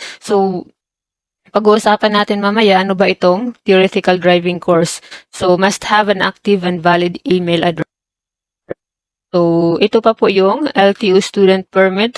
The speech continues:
requirements. So, duly accomplished application for permits and licenses form or yung tinatawag na A P L form. So, dun na po ito sa L T O office. Pagdating niyo po dun, ay bibigyan po kayo ng A P L form para,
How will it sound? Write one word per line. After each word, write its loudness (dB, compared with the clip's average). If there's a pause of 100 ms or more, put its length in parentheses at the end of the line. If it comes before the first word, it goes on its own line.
(160)
requirements. -2 (800)
So, 2
duly 2
accomplished -2
application -2
for 2
permits -2
and -6
licenses -2
form 0
or 2
yung 0
tinatawag 0
na -6
A 0
P -2
L -6
form. -2 (240)
So, -2
dun 2
na -2
po 0
ito 2
sa 0 (640)
L 0
T 2
O 2
office. -2
Pagdating -2
niyo -12
po 0
dun, 0
ay 0
bibigyan -2
po 0
kayo -2
ng -6
A -2
P -2
L 0
form -2
para, 0